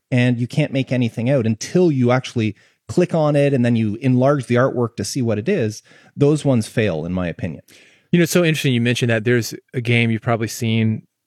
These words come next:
Speaker 2: big trend right now, called Wordle.
Speaker 1: Yeah.
Speaker 2: Where you're guessing a five-letter word and you've got six guesses, I think, to do it. There's also something, I think it's called Poddle. It's on Podchaser, where you're trying to guess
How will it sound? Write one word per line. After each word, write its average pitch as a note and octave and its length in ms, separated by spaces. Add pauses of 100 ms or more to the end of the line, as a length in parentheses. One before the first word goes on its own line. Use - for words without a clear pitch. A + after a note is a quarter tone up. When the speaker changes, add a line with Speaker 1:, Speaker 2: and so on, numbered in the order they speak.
(340)
Speaker 2:
big C3 160
trend C3 240
right G#2+ 140
now, G#2 100
called G#2+ 300
Wordle. A#2 500 (200)
Speaker 1:
Yeah. F#2+ 180 (220)
Speaker 2:
Where A2 200
you're G#2+ 160
guessing A#2+ 400
a - 20
five-letter A2+ 440
word G2+ 340
and F#2+ 60
you've G2 100
got F#2+ 180 (140)
six - 300
guesses, G2 400
I F#2 80
think, F#2 320
to - 160
do F#2+ 180
it. F#2 140 (260)
There's C3 140
also F3+ 200
something, D3 300
I B2+ 60
think G#3 100
it's A#3 80
called - 240
Poddle. A#2+ 600 (340)
It's - 120
on A#2 180 (100)
Podchaser, A2+ 800 (720)
where A#2+ 300
you're A#2 140
trying C3 460
to A#2 80
guess A2+ 480